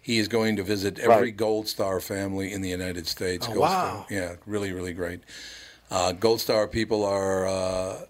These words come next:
Speaker 1: families who have lost a loved one in battle, and he's going to see them all. He's going to forty-nine, he's not going to Hawaii. It's hard to ride a motorcycle to Hawaii,
Speaker 3: Right.
Speaker 1: so he's not doing that. But, um,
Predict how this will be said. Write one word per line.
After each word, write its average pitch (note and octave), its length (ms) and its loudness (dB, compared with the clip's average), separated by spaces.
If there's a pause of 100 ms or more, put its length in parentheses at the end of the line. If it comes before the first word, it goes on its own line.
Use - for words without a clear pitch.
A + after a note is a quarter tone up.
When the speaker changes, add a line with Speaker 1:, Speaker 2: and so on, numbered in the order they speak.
Speaker 1:
families G#2+ 420 0
who G2+ 120 0
have F#2 120 0
lost F#2+ 360 0
a A2+ 40 0
loved F#2+ 360 0
one G2 360 0
in F2+ 300 -4
battle, A2+ 520 2 (720)
and G2+ 260 2
he's G2+ 160 0
going G#2+ 160 2
to F#2+ 60 0
see G#2 180 0
them F#2+ 160 0
all. F#2+ 180 0
He's F#2+ 120 -4
going C#3+ 140 4
to G#2+ 60 0
forty-nine, C3 1400 0
he's G#2 160 -6
not A2 160 2
going G2 160 -2
to E2 60 -4
Hawaii. D#2+ 300 -8 (540)
It's - 120 -16
hard D3+ 380 4
to B2 60 -4
ride A2+ 220 2
a - 40 -2
motorcycle F2 520 -4
to - 80 -12
Hawaii, - 340 -12
Speaker 3:
Right. A#2 220 0
Speaker 1:
so G2+ 80 -12
he's F2+ 140 -8
not G#2 160 2
doing F2+ 160 -6
that. E2+ 120 -10 (500)
But, G#2+ 320 4
um, F#2+ 500 0